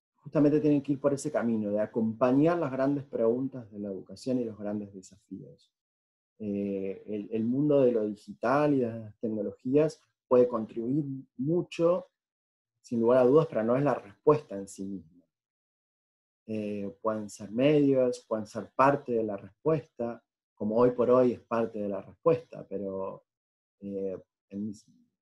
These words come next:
digo, es parte de la respuesta porque se están, eh, conectando, porque usan los dispositivos de P C igual, porque usan plataformas, porque, pero es parte. Hay un docente que está detrás, hay un docente que empezó a trabajar de una manera diferente, hay un docente que lo estamos acompañando,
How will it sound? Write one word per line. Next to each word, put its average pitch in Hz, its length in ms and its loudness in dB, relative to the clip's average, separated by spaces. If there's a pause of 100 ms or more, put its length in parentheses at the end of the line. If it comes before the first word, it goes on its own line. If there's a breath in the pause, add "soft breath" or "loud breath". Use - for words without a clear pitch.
(680)
digo, 120 220 0
es - 80 -6
parte 139 260 4
de 131 40 4
la 120 100 4
respuesta 147 460 0
porque 113 480 -6
se - 140 -14
están, 117 380 -6 (500)
eh, 98 280 -10 (100)
conectando, 156 720 2
porque 113 200 -4
usan 117 180 -4
los 107 100 -4
dispositivos 107 540 -12
de 101 60 -12
P - 80 -20
C 104 140 -12
igual, 135 520 2
porque 107 240 -10
usan 110 240 -10
plataformas, 123 960 2
porque, 101 460 -6 (420)
pero 139 120 0
es 135 140 -4
parte. 147 540 0 (180)
Hay 117 160 -4
un 110 140 -2
docente 135 520 -2
que - 80 -20
está - 160 -8
detrás, 127 640 -2
hay 110 60 -4
un 110 100 -8
docente 139 320 -6
que 113 100 -8
empezó 104 260 -12
a 110 40 -8
trabajar 110 320 -6
de 113 60 -8
una 104 120 -10
manera 104 300 -12
diferente, 123 600 -4
hay 123 80 -6
un 117 120 -10
docente 117 360 -12
que 113 80 -10
lo 107 80 -10
estamos 104 340 -14
acompañando, 123 1000 -4